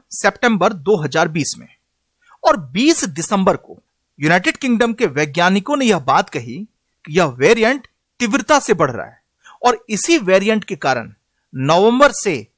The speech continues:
यूनाइटेड किंगडम में कोविड के मामले बढ़ रहे हैं। अगर हम और वेरिएंट की बात करें कोरोना वायरस की, तो इसी के जैसा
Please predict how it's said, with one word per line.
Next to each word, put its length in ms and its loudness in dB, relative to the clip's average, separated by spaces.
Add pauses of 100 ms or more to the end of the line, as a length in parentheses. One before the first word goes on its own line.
(320)
यूनाइटेड 460 0
किंगडम 400 -2
में 160 2 (140)
कोविड 360 2
के 160 0
मामले 500 0
बढ़ 160 0
रहे 180 -10
हैं। 140 -20 (720)
अगर 200 0
हम 100 -6 (140)
और 320 2
वेरिएंट 420 0
की 200 -8
बात 260 0
करें 260 0
कोरोना 360 -2
वायरस 380 2
की, 160 -2 (640)
तो 380 4 (380)
इसी 280 2
के 180 -2
जैसा 400 -2